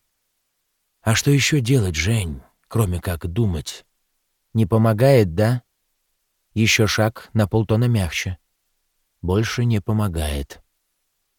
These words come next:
Безнадёжно смаргиваю, перевожу тему. «Как ты сюда попал? Ключи вроде бы только у меня».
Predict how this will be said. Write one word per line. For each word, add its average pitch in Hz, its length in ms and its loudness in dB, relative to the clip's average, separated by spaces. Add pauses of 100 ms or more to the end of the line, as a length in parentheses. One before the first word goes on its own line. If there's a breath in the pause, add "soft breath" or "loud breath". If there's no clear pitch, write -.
Безнадёжно 90 680 0
смаргиваю, 80 680 -2
перевожу 85 520 -2
тему. 80 360 -4 (280 loud breath)
«Как 117 200 0
ты 120 140 -2
сюда 110 280 0
попал? 113 540 0
Ключи 110 380 0
вроде 98 280 0
бы 95 140 0
только 101 480 -4
у 107 80 -6
меня». 101 500 -2